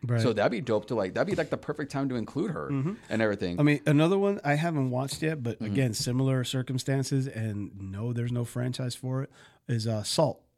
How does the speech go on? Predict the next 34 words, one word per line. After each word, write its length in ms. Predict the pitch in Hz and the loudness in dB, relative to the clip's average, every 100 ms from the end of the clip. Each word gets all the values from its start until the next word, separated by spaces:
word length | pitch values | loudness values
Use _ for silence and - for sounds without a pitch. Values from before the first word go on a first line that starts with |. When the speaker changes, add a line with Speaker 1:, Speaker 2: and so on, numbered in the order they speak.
| _ _ - | _ _ -4
Speaker 2:
Yeah. 220 | 113 95 - | -2 -2 0
Speaker 1:
With 220 | 135 123 | 0 4
Speaker 2:
Oh, 140 | 131 143 | 6 8
Speaker 1:
Angelina 180 | 135 135 | 8 8
Speaker 2:
Angel 200 | 135 139 | 8 8
Speaker 1:
Jolie. 100 | 135 | 8
Speaker 2:
Jolie 300 | 123 139 92 | 8 6 4
back 240 | 101 95 | 2 0
in 80 | 92 | -4
the, 60 | - | 0
yeah. 120 | 110 | 4
Speaker 1:
You 40 | |
know, 160 | 147 143 - | 4 4 0
and 140 | 135 | 0
it's 140 | 131 127 | 0 -2
an 80 | 107 | -4
action 400 | 113 120 139 131 | -4 -2 -2 0
thriller. 400 | - 117 123 151 - | 0 2 2 0 -4
Speaker 2:
Mm-hmm. 320 | 107 104 98 113 | -6 -4 -4 0
Speaker 1:
Uh, 260 | 127 123 - - | 2 2 -2 -4
that 280 | 123 151 | 2 2
movie 440 | 170 175 160 147 147 | 2 2 4 4 2
was 200 | 127 117 | 0 0
made 160 | 127 123 | 0 0
on 100 | 120 | -2
a 60 | |
hundred 320 | 110 147 147 | -2 -2 -2
thirty 180 | 143 135 | -2 0
million 280 | 131 131 123 | 2 2 2
dollar 180 | 123 117 | 0 -2
budget, 440 | 117 120 110 113 - | 0 0 0 -6 -6
and 140 | 123 | -6
it 120 | 120 | -6
grossed 360 | 104 123 120 | -6 -6 -4